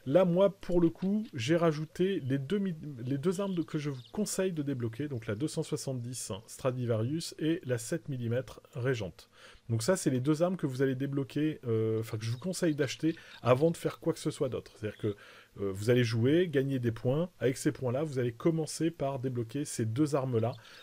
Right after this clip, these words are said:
euh, avec l'argent que vous aurez. Euh, alors ça va prendre du temps, hein, la sept millimètres, vous allez avant probablement débloquer d'autres car-, carabines. Je vous conseille pas de dépenser vos sous dans ces carabines-là. D'abord, dans un premier temps, c'est trois carabines,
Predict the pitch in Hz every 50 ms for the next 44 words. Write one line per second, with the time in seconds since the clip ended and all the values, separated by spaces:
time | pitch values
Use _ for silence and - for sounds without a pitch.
0 | - - - 104 101 98 98 104 98 82 95 101 104 110 113 - - 110 104 113
1 | 127 135 127 113 107 101 107 104 117 143 165 - - - - - - - 98 104
2 | 104 101 - 113 117 113 113 - 120 120 117 - 160 165 156 175 165 - 175 143
3 | 127 127 127 117 107 113 131 113 113 123 117 120 127 147 160 151 123 120 117 117
4 | 113 110 110 135 156 160 156 - - 135 123 127 120 123 123 127 147 156 139 123
5 | 120 117 113 - 151 139 120 143 151 - - 139 123 - 127 - 135 - 117 -
6 | 131 113 110 110 139 170 175 160 - - - - - - 107 120 143 - 180 165
7 | - 180 180 160 - 190 196 175 156 143 147 165 165 - 160 - - 175 156 151
8 | 151 - - - 175 180 175 _ _ _ _ _ _ - - 113 127 120 - -
9 | 135 - 147 131 123 123 127 123 123 131 147 160 - - - - - _ _ _
10 | - - 139 120 143 160 151 160 175 180 165 156 139 139 147 - - 147 143 143
11 | 135 - - 160 165 170 - _ - - - - 131 117 - - 190 202 208 208
12 | - 196 180 165 160 143 139 156 160 165